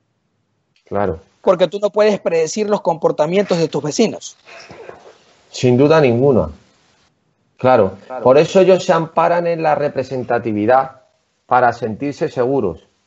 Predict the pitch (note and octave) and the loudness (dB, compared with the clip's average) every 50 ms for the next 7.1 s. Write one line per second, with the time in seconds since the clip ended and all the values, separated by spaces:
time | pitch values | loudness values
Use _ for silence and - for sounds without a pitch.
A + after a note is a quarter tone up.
0 | _ _ _ _ _ _ _ _ _ _ - B2 A#2+ A#2 B2 A#2 A#2+ A#2 B2 B2 | _ _ _ _ _ _ _ _ _ _ 0 0 2 2 2 2 4 4 2 2
1 | D3+ D#3 D#3+ E3+ F3 F3 F3 E3+ E3+ E3 - - D#3 D3 C3+ - - D#3 D3+ D3+ | 0 2 2 2 2 2 2 2 2 2 0 -2 -8 -8 -8 -6 -4 -4 -4 -2
2 | D3 D3 D#3 D3+ C#3 C3 A#2 G2+ - G#2+ G#2+ A#2+ B2+ C3+ C#3+ C#3+ C#3+ C3 - - | -2 -2 -2 -2 -4 -6 -6 -6 -6 -4 0 2 2 2 2 2 0 -2 -8 -16
3 | _ - - _ _ - A#2 A2 - G#2+ A2 B2 C3 C#3+ C#3 C3+ - C3+ C3 C3 | _ -20 -20 _ _ -8 -6 -4 -2 0 0 0 0 0 -2 -4 -2 -2 0 2
4 | C3+ C#3 C3 C3 A#2+ B2+ B2 A#2+ - - B2 C3 D3 E3 D#3 D#3+ - D3 D#3+ E3 | 2 2 0 0 0 0 0 0 0 -2 0 2 2 2 2 2 2 2 2 0
5 | - - _ _ _ _ _ _ _ - A#2+ A#2+ A#2+ A#2 A#2 B2 G#2 - A2+ - | -2 -8 _ _ _ _ _ _ _ -2 0 2 2 2 2 0 -2 -6 -8 -8
6 | A#2 G#2+ G2 B2+ C3 - D3 B2+ A#2 C3+ B2 G2 - A2 A#2 C#3 C#3 - - D#2 | -8 -4 -2 -2 -2 -2 -6 -10 -8 -8 -8 -6 -4 -2 -2 -2 -2 -4 -8 -14
7 | D#2 _ | -14 _